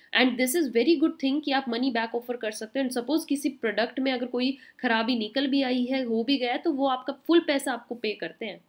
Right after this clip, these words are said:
ये होता है। Then नेक्स्ट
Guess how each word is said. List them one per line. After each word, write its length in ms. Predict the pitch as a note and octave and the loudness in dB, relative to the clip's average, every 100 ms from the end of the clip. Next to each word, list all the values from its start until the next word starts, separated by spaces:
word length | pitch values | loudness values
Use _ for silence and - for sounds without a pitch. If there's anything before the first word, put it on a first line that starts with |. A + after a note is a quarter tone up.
| - | -6
ये 80 | G#3+ | -4
होता 380 | A3+ G#3 G#3+ B3+ | -2 -2 0 -2
है। 360 | B3 B3 E3 - _ _ _ _ _ _ _ _ _ _ _ - - | 0 -2 -4 -10 _ _ _ _ _ _ _ _ _ _ _ -20 -6
Then 240 | A3 D4 C4+ | 2 4 4
नेक्स्ट 300 | E4 - | 2 0